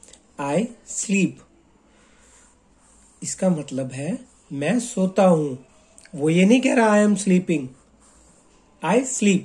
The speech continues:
मैं सोता हूँ। I skate,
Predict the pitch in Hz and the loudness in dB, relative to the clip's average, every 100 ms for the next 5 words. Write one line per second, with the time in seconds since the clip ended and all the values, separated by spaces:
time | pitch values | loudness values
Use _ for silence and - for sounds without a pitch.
0 | - - - _ - 156 262 - - 185 | -8 -20 -20 _ -6 -2 -2 -4 -4 -2
1 | - 175 139 127 - _ _ _ _ _ | 0 -2 -2 -8 -12 _ _ _ _ _
2 | _ _ - 147 147 269 - - - - | _ _ -10 -6 -4 -4 -8 -12 -6 0
3 | 202 147 | 2 2